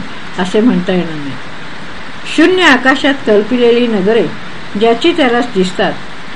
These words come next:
पण ती त्याच्या मिथ्या दृष्टी वाचून इतरांना दिसत नाहीत. पिशाच, यक्ष, राक्षस इत्यादिकांची रूपेही अशीच आहेत. त्यांचे देह,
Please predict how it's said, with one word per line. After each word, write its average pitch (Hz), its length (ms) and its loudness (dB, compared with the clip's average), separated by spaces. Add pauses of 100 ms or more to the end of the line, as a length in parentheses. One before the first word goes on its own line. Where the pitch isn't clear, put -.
(100)
पण 285 180 4
ती 311 140 2
त्याच्या 233 540 2 (460)
मिथ्या 220 440 2
दृष्टी 240 400 0
वाचून 214 360 2
इतरांना 196 500 0
दिसत 269 360 -2
नाहीत. 160 160 -6 (880)
पिशाच, 262 440 2
यक्ष, 226 460 2
राक्षस 208 720 0
इत्यादिकांची 214 760 0
रूपेही 214 440 0 (420)
अशीच 214 340 0
आहेत. 123 140 -4 (720)
त्यांचे 262 320 4
देह, 254 420 4